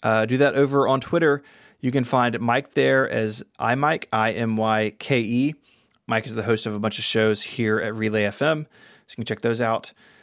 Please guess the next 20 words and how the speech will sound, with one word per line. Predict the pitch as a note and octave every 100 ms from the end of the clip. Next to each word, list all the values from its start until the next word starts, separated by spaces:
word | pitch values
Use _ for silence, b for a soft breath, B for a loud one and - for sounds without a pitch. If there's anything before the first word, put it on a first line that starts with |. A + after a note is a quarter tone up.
| b
You | -
can | B2
find | B2
Federico | - C3+ B2+ C#3+ D3+ B2
on | C3
Twitter | - C3+ C3
at | A2+
Viticci, | A#2 - C#3+ - D#3 C3
V | A#2+ A#2+ -
I | A#2 A2 A2
T | - -
I | A2
C | A2 - B2
C | - A#2 -
I, | B2+ B2+
and | A#2+ -
he's | B2 A#2+
the | A#2+ -
editor-in-chief | A#2+ A#2 A#2 A2 G#2+ B2 A2+ -
of | - A2 G#2 G2+